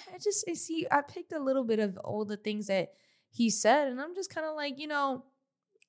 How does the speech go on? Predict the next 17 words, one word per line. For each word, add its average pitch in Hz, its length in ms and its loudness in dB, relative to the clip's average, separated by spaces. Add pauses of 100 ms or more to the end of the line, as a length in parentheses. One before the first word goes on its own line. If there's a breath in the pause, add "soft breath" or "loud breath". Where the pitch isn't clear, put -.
(160)
I 254 340 6 (520)
take 349 240 2
it 415 80 8
with 381 120 4
a 320 60 4
grain 294 220 2
of 269 80 2
salt. 262 320 4
Like, 185 160 -2 (160)
yes, 240 580 4
the, 208 340 4
the, 190 320 4 (100)
the 175 60 -6
facts 240 640 6
may 240 200 2
be 185 180 0
there, 156 380 0